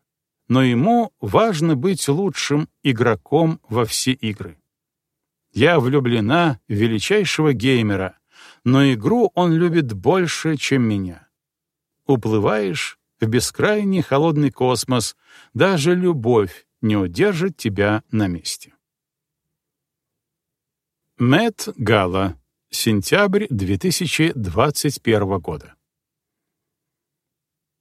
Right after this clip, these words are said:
Разрыв с Граймс оказался не окончательным. Их отношения вылились в круговорот близости,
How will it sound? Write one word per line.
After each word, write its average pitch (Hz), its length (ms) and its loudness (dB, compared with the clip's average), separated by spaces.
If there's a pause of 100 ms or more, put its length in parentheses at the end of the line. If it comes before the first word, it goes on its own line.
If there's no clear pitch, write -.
(420)
Разрыв 135 680 2
с 95 160 -2
Граймс 214 640 2
оказался 175 880 2
не 131 200 2
окончательным. 87 960 -2 (520)
Их 143 220 2
отношения 131 800 0
вылились 143 640 0
в - 100 -20
круговорот 127 640 2
близости, 135 800 -2